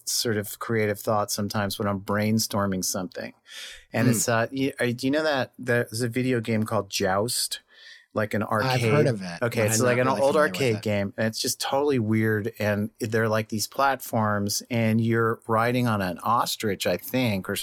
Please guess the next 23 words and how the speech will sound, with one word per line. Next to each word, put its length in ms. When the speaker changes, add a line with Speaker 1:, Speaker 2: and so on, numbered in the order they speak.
Speaker 1:
or 200
something, 580
Speaker 2:
<laughs> 200
Speaker 1:
and 240
you 200
push 220
the 80
button 280
to 60
flap 320
your 140
wings 320
and 80
go 140
up, 360
and 80
you 80
try 180
to 80
land 240
on 80
these 140
different 340